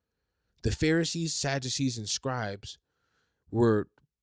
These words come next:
constantly combating Jesus, trying to find a point to where he was blaspheming,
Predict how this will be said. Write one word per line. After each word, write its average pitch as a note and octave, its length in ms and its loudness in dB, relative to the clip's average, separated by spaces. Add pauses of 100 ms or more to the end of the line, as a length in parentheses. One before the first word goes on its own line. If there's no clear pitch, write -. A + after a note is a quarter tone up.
constantly E3 680 4
combating A2 680 0
Jesus, G2 440 -4
trying D#3+ 320 -2
to D3 120 -2
find C3 480 -4
a G#2+ 60 -4
point C3+ 540 2
to - 140 2
where A2 440 0
he B2+ 160 -4
was G#2 180 -2
blaspheming, G2+ 960 -2